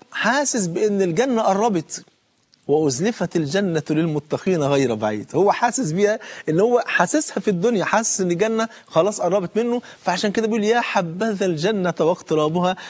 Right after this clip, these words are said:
طيبة وبارد شرابها". دخل جعفر بن أبي طالب، وعايزك تتأمل معايا المشهد العجيب ده. دخل وفي إيده الراية. طب إيه، إيه الراية دي؟ إيه علاقتها؟ الراية دي بترفع الروح المعنوية في الجيش كله.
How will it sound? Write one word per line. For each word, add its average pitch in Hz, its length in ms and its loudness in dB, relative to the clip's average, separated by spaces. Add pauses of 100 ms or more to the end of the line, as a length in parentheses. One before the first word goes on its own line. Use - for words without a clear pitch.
(140)
طيبة 165 460 2
وبارد 135 580 0
شرابها". 101 500 -2 (920)
دخل 165 280 -2
جعفر 131 340 -6
بن 123 100 -2
أبي 117 120 -4
طالب، 156 280 -6 (520)
وعايزك - 300 -2
تتأمل 139 380 -8
معايا 135 180 -6
المشهد 131 360 -6
العجيب 123 360 -2
ده. 104 160 -10 (500)
دخل 190 400 -4 (420)
وفي - 220 -12
إيده 160 220 2
الراية. 120 400 -2 (680)
طب 139 180 -4
إيه، 214 200 2
إيه 226 120 2
الراية 208 260 0
دي؟ 147 100 -2
إيه 185 60 0
علاقتها؟ 180 540 -2
الراية 247 260 2
دي 269 180 0
بترفع 185 680 0
الروح 226 180 -2
المعنوية 190 380 0
في - 80 -4
الجيش 185 220 0
كله. 196 320 0